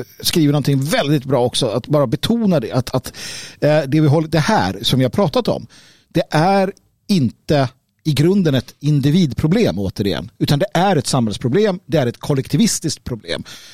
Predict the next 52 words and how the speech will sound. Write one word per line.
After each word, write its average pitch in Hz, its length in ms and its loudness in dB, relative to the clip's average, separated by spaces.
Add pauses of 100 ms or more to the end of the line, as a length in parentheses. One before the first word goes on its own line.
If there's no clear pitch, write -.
(200)
Eh, 139 340 2
man 151 220 -2
kan 160 140 2
lämna 151 280 2
sig 147 180 0
sj-, 165 200 -2
alltså 151 140 2
individen 165 520 2
kan 180 160 0
lämnas 143 300 2
lite 127 140 2
därhän, 127 460 2
för 143 100 0
att, - 160 -2 (520)
eh, 151 100 2 (340)
jag 165 140 0
tror 196 100 2
att 175 120 -4 (560)
jag 156 140 2
sa 180 180 2
det 160 60 4
här 147 80 2
tidigare 151 320 2
också, 160 140 0
att 143 60 0
om 151 80 2
vi 160 60 0
kokar 170 320 -2
ner 208 180 2
det, 196 160 2
om 143 60 2
man 147 80 2
sätter 208 320 -2
sig 208 160 0
med 160 160 4
varje 143 440 2
man 127 280 4
och 120 100 2
kvinna 127 300 2
på 135 100 0
den 117 60 2
här 107 80 2
planeten, 120 600 0 (360)
av 131 180 0
vår, 135 220 0
av 120 160 2
ras, 104 280 -2
av 117 80 -4
vår 185 160 2
ras - 220 -6
då, - 200 -14
jag, 120 160 0